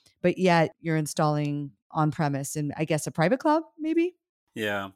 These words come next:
Speaker 2: So first of all, to give, uh, Saudi Arabia as a country some credit, the country actually has a, a quite strong cloud strategy. So they want to have a, a cloud services over there. So the country itself did not really have an issue with the cloud,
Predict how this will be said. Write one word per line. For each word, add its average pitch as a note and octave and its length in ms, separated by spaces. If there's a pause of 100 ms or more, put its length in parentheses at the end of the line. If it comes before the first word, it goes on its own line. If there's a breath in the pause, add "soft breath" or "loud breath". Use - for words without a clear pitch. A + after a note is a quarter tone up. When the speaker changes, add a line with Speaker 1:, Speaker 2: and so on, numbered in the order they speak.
(160)
Speaker 2:
So C#3+ 200
first F#3 300
of C#3+ 140
all, C3+ 180
to B2 100
give, A2+ 300
uh, A2 400
Saudi B2 340
Arabia A2+ 420
as G#2 100
a A2+ 60
country D3 360
some G#2 220
credit, A2 400
the G2 140
country C#3 480
actually A2 360
has A#2 460
a, G#2 240
a G#2 60
quite G#2+ 420
strong A#2 480
cloud A2 320
strategy. G2+ 560 (340 loud breath)
So A2+ 200
they A#2+ 180
want C#3 460
to A2+ 80
have G2+ 260
a, G2 200
a G2 100
cloud G2+ 300
services F2+ 540
over E2+ 220
there. D2+ 220
So A#2 180
the A#2 120
country F3 440
itself B2+ 420
did A#2+ 140
not A#2+ 200
really A2 160
have G#2 180
an G2+ 100
issue G2+ 380
with F#2+ 160
the F#2+ 80
cloud, D3+ 340